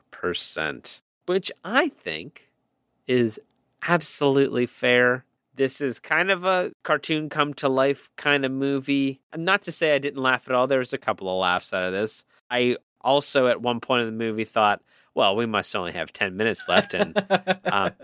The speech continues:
Speaker 1: j-, jiggled the mouse to find out to my horror there was fifty-three minutes left.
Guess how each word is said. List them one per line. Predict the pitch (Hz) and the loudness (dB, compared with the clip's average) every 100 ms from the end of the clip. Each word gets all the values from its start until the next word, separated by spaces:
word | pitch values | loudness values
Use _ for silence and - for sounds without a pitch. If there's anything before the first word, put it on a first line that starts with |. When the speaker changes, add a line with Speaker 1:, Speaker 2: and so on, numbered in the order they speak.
| - _ - _ - _ - | -20 _ -20 _ -20 _ -12
Speaker 1:
j-, | 113 - 135 | -8 -4 -4
jiggled | 123 - 160 170 151 | -2 -2 0 0 0
the | 147 | 0
mouse | 147 151 156 - | 2 2 2 0
to | 151 | -4
find | - 139 143 143 | 2 4 4 4
out | 139 139 - | 4 2 0
to | 147 | -2
my | 143 139 | 2 2
horror | 170 160 156 | 2 2 4
there | 147 | 2
was | 147 - | 2 -2
fifty-three | - 208 - 202 - 196 220 247 | -2 -2 0 -4 -2 0 2 2
minutes | 160 107 92 - 85 | 0 -2 -4 -8 -6
left. | 67 67 - | -4 -4 -6